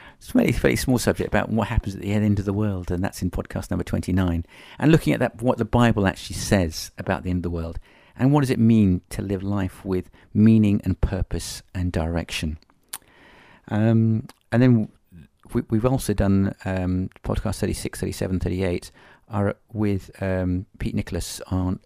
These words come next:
who's written a book with Ed Brooks called Virtually Human, about,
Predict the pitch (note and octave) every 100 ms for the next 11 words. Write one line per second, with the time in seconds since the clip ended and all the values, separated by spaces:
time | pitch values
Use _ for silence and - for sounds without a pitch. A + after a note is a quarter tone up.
0 | F#2 F#2+ G#2 G#2+ F2+ - - - - -
1 | - G2+ F#2+ G2+ - F#2 - - F#2 F2+
2 | - F2 F#2+ - F2 E2 G2+ F2 E2 -
3 | F#2+ G2